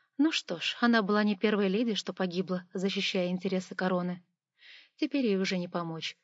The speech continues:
А вот леди Кавендиш была ещё жива и собиралась продолжать своё существование. И она снова жала на кнопку, вызывая слугу, а когда тот появился, распорядилась. «Леди де Флиан, леди Рэндольф, ко мне немедленно.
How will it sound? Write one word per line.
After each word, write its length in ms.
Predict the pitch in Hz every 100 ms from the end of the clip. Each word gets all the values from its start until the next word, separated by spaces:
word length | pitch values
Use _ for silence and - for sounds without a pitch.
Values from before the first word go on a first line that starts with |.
| _
А 120 | - 185
вот 200 | 190 185
леди 280 | 185 170
Кавендиш 600 | 180 202 247 175 175 - 190
была 260 | 180 175
ещё 320 | 180 180 185
жива 500 | 156 160 151 202 190 - - - -
и 80 |
собиралась 540 | 190 190 175 170 175 -
продолжать 560 | 185 170 160 160 208
своё 240 | - 175 165
существование. 880 | 190 - - 180 170 170 170 165 - _ - - - -
И 80 |
она 200 | 262 294
снова 360 | 269 226 196 180
жала 260 | 180 170 175
на 120 | 175
кнопку, 480 | 190 175 - 214 - - -
вызывая 440 | 190 180 185 190
слугу, 460 | 190 226 208 160 -
а 100 | 196
когда 280 | 190 185 175
тот 180 | 180 180
появился, 580 | 175 165 180 220 - 214 _
распорядилась. 800 | 196 190 - 180 160 - 131 - _ _ _ _ _ _
«Леди 360 | 220 220 233 240
де 140 | 247
Флиан, 540 | 240 233 214 202 214 214
леди 320 | 233 233 220 233
Рэндольф, 560 | 214 208 202 233 -
ко 160 | - 214
мне 180 | 220 240
немедленно. 720 | 233 208 175 180 190 180